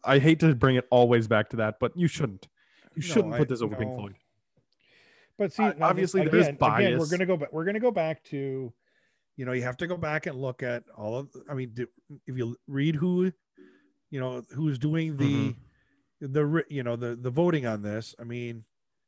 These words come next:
Speaker 2: uh, you, you really gotta look at all the critics. And, you know, like I said, Jordan Lindsay of Snail Mail.
Speaker 1: Yeah,
Speaker 2: She wasn't
Speaker 1: I
Speaker 2: even
Speaker 1: know.
Speaker 2: born when Pink Floyd was
Speaker 1: I
Speaker 2: there.
Speaker 1: know.
Speaker 2: Right. Uh, Billie Eilish. I mean, okay, fine. Taylor Swift.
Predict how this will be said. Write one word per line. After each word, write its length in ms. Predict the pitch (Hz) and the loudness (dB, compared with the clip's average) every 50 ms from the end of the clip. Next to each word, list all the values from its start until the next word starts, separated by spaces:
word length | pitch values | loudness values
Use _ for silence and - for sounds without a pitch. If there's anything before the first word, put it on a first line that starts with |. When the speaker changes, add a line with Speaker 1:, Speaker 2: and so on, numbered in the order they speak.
| _ _ _ _ _ _ _ _ _ _ _ _ _ _ _ _ _ _ _ _ _ _ _ - | _ _ _ _ _ _ _ _ _ _ _ _ _ _ _ _ _ _ _ _ _ _ _ -20
Speaker 2:
uh, 200 | - - - - | -20 -18 -18 -16
you, 240 | 180 175 165 160 | -8 -8 -6 -6
you 160 | 156 160 170 180 | -2 0 2 4
really 220 | 233 269 285 254 | 6 6 6 8
gotta 160 | 233 233 214 208 | 8 8 8 6
look 140 | 202 190 | 6 6
at 60 | 196 196 | 6 4
all 80 | 196 | 4
the 60 | 196 - | 2 2
critics. 280 | - 214 240 - - - | 2 0 0 0 -2 -6
And, 200 | 120 127 135 135 | -8 -8 -8 -8
you 120 | - 151 139 | -8 -6 -6
know, 320 | 139 131 131 131 131 - - | -4 -4 -4 -6 -8 -10 -6
like 220 | 151 170 170 170 | -6 -4 -2 0
I 40 | 196 | -2
said, 260 | 170 - 208 165 107 90 110 131 - _ _ 147 | 0 2 0 0 0 -4 -10 -18 -20 _ _ -6
Jordan 280 | 127 143 160 185 185 | -2 -2 -2 -2 -2
Lindsay 280 | 180 185 190 175 180 180 | -4 -8 -6 -4 -2 -2
of 100 | 165 - | -2 -2
Snail 220 | - 190 202 202 | -4 -4 -4 -4
Mail. 260 | 156 120 95 71 - _ _ _ _ _ _ | -4 -6 -10 -12 -16 _ _ _ _ _ _
Speaker 1:
Yeah, 140 | 135 131 110 | -2 -2 0
Speaker 2:
She 120 | - - 285 | 0 -2 0
wasn't 280 | 294 311 294 262 277 | 0 0 0 0 0
Speaker 1:
I 40 | 277 | 0
Speaker 2:
even 140 | 285 285 240 | 2 2 0
Speaker 1:
know. 100 | - - | -2 -2
Speaker 2:
born 480 | - 233 233 262 294 302 285 233 180 151 | -2 -2 0 0 0 0 0 -2 -2 -4
when 300 | 131 123 113 107 107 104 139 - | -6 -6 -6 -8 -12 -16 -10 -8
Pink 200 | - 147 131 - | -6 -6 -6 -6
Floyd 320 | - 131 120 120 110 101 104 | -6 -4 -2 -2 -2 -4 -2
was 100 | 110 120 | 0 2
Speaker 1:
I 60 | 147 | 2
Speaker 2:
there. 80 | 156 | 4
Speaker 1:
know. 480 | 139 120 110 110 113 113 113 113 117 113 - - - - _ _ _ _ _ _ - | 4 4 2 4 4 4 2 2 0 -2 -6 -14 -20 -20 _ _ _ _ _ _ -6
Speaker 2:
Right. 340 | 196 208 175 131 104 - - _ | -4 -4 -4 -4 -6 -10 -16 _
Uh, 140 | - 127 120 | -8 -8 -6
Billie 300 | 117 127 233 247 254 240 | -2 -2 0 0 0 -2
Eilish. 600 | 214 170 180 208 247 233 135 92 - - - 95 | -2 0 0 0 0 0 -2 -6 -8 -14 -14 -12
I 40 | 143 | -10
mean, 280 | 147 160 165 156 143 - - _ _ _ - | -10 -10 -10 -12 -14 -20 -20 _ _ _ -14
okay, 240 | 185 - 202 202 | -6 -2 -2 -2
fine. 360 | 196 - 240 240 156 107 92 98 | -2 -2 -4 -4 -6 -6 -10 -8
Taylor 320 | - 139 156 185 226 233 | -4 -2 0 0 0 -2
Swift. 600 | 214 - - - 262 254 - - - - - - | -2 -6 -8 -6 -6 -6 -6 -8 -12 -18 -20 -20